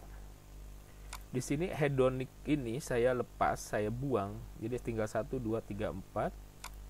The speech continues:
Nah, ini saya bu-, satu, dua, tiga, empat ya. Hasilnya tetap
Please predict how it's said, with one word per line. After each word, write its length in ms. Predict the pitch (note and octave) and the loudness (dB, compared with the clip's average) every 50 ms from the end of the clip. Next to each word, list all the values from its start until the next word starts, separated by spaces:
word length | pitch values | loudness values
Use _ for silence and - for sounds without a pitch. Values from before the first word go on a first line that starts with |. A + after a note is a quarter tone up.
| - - - - - - - - - - | -14 -16 -16 -16 -14 -14 -12 -12 -8 -6
Nah, 120 | A2 G2+ | -4 -2
ini 200 | F2+ G2+ A2+ B2 | -2 -2 -2 -2
saya 280 | D3 - - A2+ G#2+ G#2+ G#2 | -2 0 2 2 4 2 2
bu-, 200 | G#2 F#2+ G2 - - - - - - - - - - - - - - - | 0 -2 -4 -4 -6 -12 -16 -18 -16 -14 -14 -12 -12 -12 -14 -14 -14 -14
satu, 360 | - - A#2 A2 - - D3 C#3+ | -6 -2 -2 -2 0 0 -2 -2
dua, 240 | B2+ A2+ A2 A#2+ C3 - | 0 2 2 2 2 2
tiga, 280 | - - G#2 G2+ A2 | 0 -2 -2 -2 -2
empat 340 | - A2+ B2 - - A2+ G#2+ - - | -2 -4 -2 0 0 0 0 0 -2
ya. 120 | G#2 C3 G#3 - - - - - - - - - - - - - - - - - - - - - - - - - - - - - | -2 -2 -2 -4 -8 -12 -14 -16 -16 -16 -14 -14 -14 -12 -14 -14 -16 -16 -16 -14 -14 -14 -12 -12 -14 -14 -16 -16 -16 -14 -6 -2
Hasilnya 800 | - B2 - - - E3 F#3+ B3 F#3 B2+ G2+ G2 A2 C3 E3+ F#3+ - - - - - - - - - - - - - - - - - - - - - - - - | -2 -2 0 0 2 2 2 2 2 0 2 2 2 0 0 -2 -4 -6 -10 -12 -12 -14 -16 -16 -16 -14 -14 -12 -12 -12 -14 -14 -16 -16 -14 -14 -12 -12 -4 -4
tetap 280 | C3+ B2+ - - B2+ | -4 -2 0 0 0